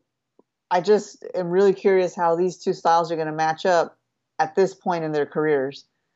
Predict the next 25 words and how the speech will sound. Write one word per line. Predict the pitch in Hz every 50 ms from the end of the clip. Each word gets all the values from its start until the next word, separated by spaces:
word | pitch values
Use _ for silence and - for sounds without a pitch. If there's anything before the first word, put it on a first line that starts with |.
| _ _ _ _ _ _ _ _ _
Is | - 165 170 156 151
Lyoto | 160 160 170 175 180 185 175
gonna | 175 175 170
get | 156 170 156
his | 170 170 156
op-, | 165 165 165 165
be | 170
able | 175 170 170
to | 160
get | 151 165 160
his | 156 147
offense | 147 143 165 - _ 165 156 151 -
off? | 147 147 147
Like, | - 180 175 - _ _ _ _ _
like, | - 196 190 -
Phil's | _ 311 359 381 403 - -
faster | _ - 151 165 185 214 - - - 262 254
than | 247 254 247
him, | 262 262 247
I | 220 - - 185
believe, | 185 175 170 170 180 202 233 262 269 -
but | - 185 175 170
he's | 180 175
also | 175 202 220 214 - 220 196
s-, | 160 - - - - - -